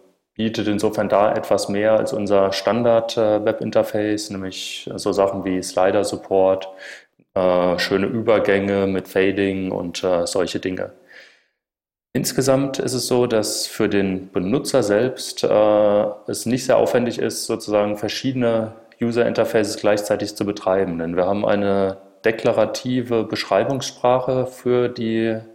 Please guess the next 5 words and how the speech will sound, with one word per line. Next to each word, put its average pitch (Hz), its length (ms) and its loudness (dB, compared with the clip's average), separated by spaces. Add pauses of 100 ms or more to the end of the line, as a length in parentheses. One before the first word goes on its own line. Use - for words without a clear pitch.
(440)
für 107 80 0
den 101 160 0
Content 123 580 0
der 101 80 2
User-Interfaces. 110 1080 0